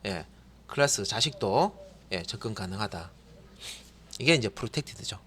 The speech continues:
어, 이것도 반복해서 여러 번 들었으니까 이제 조금 익숙해지셨을 거예요.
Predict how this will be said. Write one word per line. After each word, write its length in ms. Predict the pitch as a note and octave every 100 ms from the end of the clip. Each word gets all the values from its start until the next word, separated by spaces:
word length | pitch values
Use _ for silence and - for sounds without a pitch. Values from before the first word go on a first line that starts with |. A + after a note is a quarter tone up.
| - - - - - - - - - -
어, 160 | F#2 A2
이것도 200 | G3 B2
반복해서 520 | D3 A3 A3 G#3+ F#3
여러 160 | B2+
번 100 | C#3
들었으니까 540 | D#3 A#3+ G3 C3 A#2+ A2
이제 140 | B2
조금 260 | A#2+ C3 G#2+
익숙해지셨을 680 | - F3 F#3 F3+ G3 G3
거예요. 260 | - F#2+ F2+